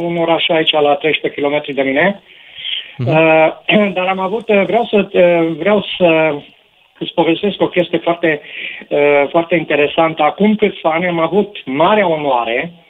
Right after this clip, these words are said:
Speaker 1: să fiu invitat la, uh, Budapesta de Ambasada României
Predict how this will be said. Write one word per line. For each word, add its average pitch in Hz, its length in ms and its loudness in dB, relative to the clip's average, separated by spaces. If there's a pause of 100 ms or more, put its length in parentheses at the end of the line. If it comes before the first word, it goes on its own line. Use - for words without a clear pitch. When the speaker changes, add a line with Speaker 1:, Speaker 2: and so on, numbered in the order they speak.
(720)
Speaker 1:
să 170 180 4
fiu 202 240 2
invitat 151 720 0 (120)
la, 143 520 2 (120)
uh, 131 680 2 (1400)
Budapesta 143 1000 0 (640)
de 139 540 2
Ambasada 143 480 0
României 135 720 0